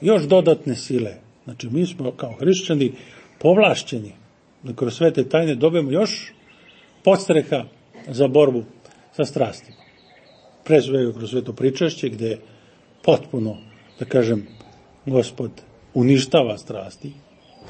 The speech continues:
kao vrhunac svih borbi sa strastima, gde sam Gospod dolazi u nas, a onda i ostale svete tajne koje postoje u crkvi, pre svega krštenje,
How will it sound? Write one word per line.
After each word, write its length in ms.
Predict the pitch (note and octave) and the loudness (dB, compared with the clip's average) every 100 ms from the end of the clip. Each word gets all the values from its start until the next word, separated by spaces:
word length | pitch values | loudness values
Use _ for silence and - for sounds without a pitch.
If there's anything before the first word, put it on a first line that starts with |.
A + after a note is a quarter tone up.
| - | -8
kao 140 | A#2 | -4
vrhunac 640 | A#2 A#2 C#3+ E3 E3 - - - _ _ - | -4 -4 -2 -2 -4 -8 -20 -20 _ _ -2
svih 220 | E3 F3 - - - - - - - | 0 0 -4 -20 -20 -20 -20 -8 2
borbi 340 | C#3 D3 C3 | 6 6 2
sa 160 | - A#2+ | -2 -8
strastima, 580 | - A#2 A2+ - B2 | -6 -6 -6 -8 -10
gde 120 | A2 G#2+ | -10 -6
sam 280 | - C#3+ | 0 0
Gospod 340 | A2 A2 - A2+ | 0 -10 -10 -6
dolazi 360 | B2 C3+ A2+ | -2 -2 -4
u 60 | A2+ | -8
nas, 280 | D3 F3+ - - - - - - - | -6 -6 -10 -20 -20 -20 -20 -14 0
a 100 | C#3+ | 2
onda 140 | F3+ | 4
i 20 | |
ostale 320 | G3 F#3+ G3 | 2 2 0
svete 300 | E3 D#3+ - | 0 -2 -2
tajne 360 | C3+ B2 G#2+ G#2 - | -2 -2 -4 -10 -20
koje 360 | - C3+ C3+ C#3+ C#3 - | -6 0 0 0 -4 -4
postoje 360 | C#3 - C#3 | -2 0 0
u 40 | A2+ | -2
crkvi, 500 | C#3 C#3+ C#3 C#3 A2 - _ _ _ _ - | -4 -4 -4 -8 -8 -16 _ _ _ _ -4
pre 120 | C3 | -4
svega 280 | G#2 C3 A2+ - - - | 0 -2 -2 -6 -20 -10
krštenje, 600 | - - C#3+ D3+ D3 B2 | -8 -2 2 4 4 -2